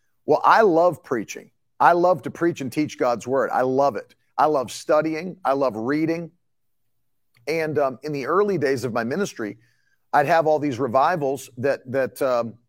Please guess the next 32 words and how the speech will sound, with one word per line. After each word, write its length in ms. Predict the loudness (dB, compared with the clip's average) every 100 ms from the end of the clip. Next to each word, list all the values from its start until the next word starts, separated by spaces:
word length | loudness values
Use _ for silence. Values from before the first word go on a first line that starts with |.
| _ _ _
I, 100 | 0
I 220 | 0 2 0
loved 380 | 2 0 0
going 220 | -2 -2 -4
in 100 | -6
the 60 |
preaching, 360 | -4 -4 -4 -10 -10 _ _ _ _ _ _ _
but 180 | 0 2
I'd 160 | 4 2
leave 280 | 0 -2
frustrated, 760 | 0 0 0 -2 -6 -4 -6 -14 _ _
like, 200 | -6 -2
each 240 | -4 -4
night. 320 | -4 -4 -4 _ _ _ _ _ _ _ _
And 100 | 0
I'd 140 | 0 2
be 60 |
like, 160 | 0 0
"Man," 360 | -2 -2 -4 -10 _ _ _ _ _ _ _ _
you 60 | 0
know, 80 | 4
I 80 | 4
was 100 | 2
believing 220 | -2 0
for, 80 | -2
like, 180 | -2
breakthrough, 580 | 2 0 0 -4 0 2
like, 180 | 2 -2
Holy 300 | 0 0 2
Ghost 280 | 2 0 0
moving 280 | -2 -2 -4
services, 640 | -4 -4 -4 -4 -8 -8